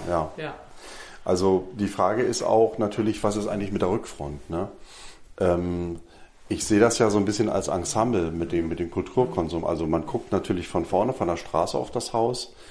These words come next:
Speaker 1: Aber wenn man sich vorstellt, dass hier mal wieder Tourismus richtig ist,
Speaker 2: Mhm.
Speaker 1: nach Corona und so weiter, und die Leute dann da drüben sind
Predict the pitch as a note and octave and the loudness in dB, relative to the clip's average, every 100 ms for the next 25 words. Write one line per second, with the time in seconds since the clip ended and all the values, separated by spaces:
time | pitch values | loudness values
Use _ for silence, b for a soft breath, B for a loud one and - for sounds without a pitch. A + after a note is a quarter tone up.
0 | B D3 B F#2+ F#2 F2+ G2+ G#2 G2+ F#2+ | B -18 B 2 4 4 4 4 4 2
1 | G#2+ G#2 G#2 F#2 F#2 - F#2 F2+ F2 F#2 | 2 2 2 2 0 0 2 0 2 0
2 | F2+ G2+ F2+ A2+ F#2+ D#2 - - - - | 2 2 0 0 -2 -4 -6 -8 -8 -8
3 | C#2+ D#2 D#2+ D#2+ - - D2 D#2 D2+ D2+ | -8 -4 0 0 0 0 0 0 -2 -2
4 | D#2 D2+ D2+ D2+ D2+ D#2+ E2 D#2+ E2+ F#2 | -2 -4 -4 -4 -4 -6 -6 -2 0 2
5 | F2+ F2+ E2 E2 D#2 G2 G#2 G2 F#2 F#2 | 0 -4 -2 -2 0 2 4 4 2 0